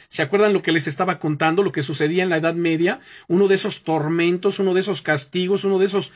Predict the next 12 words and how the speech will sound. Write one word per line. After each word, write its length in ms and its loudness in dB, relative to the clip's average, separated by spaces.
sufrimientos 760 0
que 100 -2
era 100 4
meter 420 0
a, 580 2
al 140 4
enjuiciado, 1160 0
al 160 0
castigado, 1000 0
a 280 2
ese 240 2
ataúd 580 2